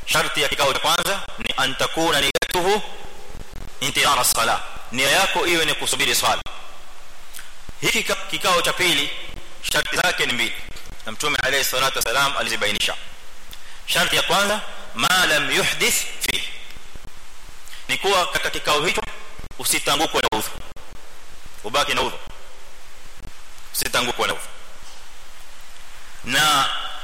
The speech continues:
sharti ya pili, ma lam yu'dhi fi. Na wala hukuudhi mtu katika kikao hicho.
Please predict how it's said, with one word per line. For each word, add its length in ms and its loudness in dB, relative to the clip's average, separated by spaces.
sharti 420 2
ya 80 4
pili, 340 4
ma 320 4
lam 320 2
yu'dhi 360 2
fi. 220 0
Na 160 2
wala 360 4
hukuudhi 560 2
mtu 240 0
katika 220 -2
kikao 300 -2
hicho. 200 -2